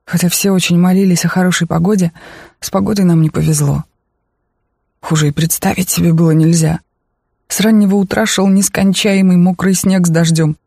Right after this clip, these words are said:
причем в таком количестве, что эту мокрую серую массу приходилось постоянно сгребать с дорожек лопатами, чтобы можно было хоть как-то пройти. Около пяти сестер и дворники уже несколько часов были заняты только этим.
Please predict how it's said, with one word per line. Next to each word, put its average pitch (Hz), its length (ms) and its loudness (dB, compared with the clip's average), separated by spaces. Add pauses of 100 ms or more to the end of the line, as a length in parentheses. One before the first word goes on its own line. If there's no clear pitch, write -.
(340)
причем 180 300 0
в - 60 -6
таком 175 300 -2
количестве, 196 520 -2
что - 160 -2
эту 156 160 0
мокрую 160 340 0
серую 156 380 0
массу 160 320 0
приходилось 156 500 0
постоянно 160 480 0
сгребать 165 480 2
с 170 60 0
дорожек 156 440 0
лопатами, 156 480 -2
чтобы 147 280 -2
можно 156 240 0
было 156 160 -2
хоть - 220 -4
как-то - 260 -6
пройти. 143 420 -4 (1400)
Около 196 280 2
пяти 196 280 0
сестер 208 460 -2
и 202 120 -2
дворники 185 520 2
уже 180 180 2
несколько 190 360 0
часов 208 340 -2
были 185 220 2
заняты 190 380 0
только 190 300 -2
этим. 180 380 -4